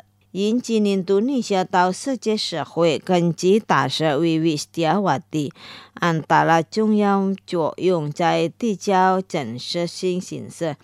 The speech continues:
因为有假新闻的传递。根据大外交部和安达拉是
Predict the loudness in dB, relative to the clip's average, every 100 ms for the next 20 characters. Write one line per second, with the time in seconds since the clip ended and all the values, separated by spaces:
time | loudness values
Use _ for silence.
0 | -20 -20 _ 2 2 2 2 2 2 2
1 | 0 -2 -4 0 0 0 -4 -4 -4 -4
2 | -4 -4 -4 -6 -6 -4 -2 -4 -6 -12
3 | -20 -16 -6 -4 -4 -4 -8 -8 _ _
4 | _ _ _ _ _ _ -6 -4 -2 -4
5 | -4 0 4 4 4 2 0 -2 0 0
6 | 0 -2 -2 -2 -2 -2 -2 -2 -2 0
7 | 0 2 2 0 0 -4 -10 _ _ _
8 | -6 -4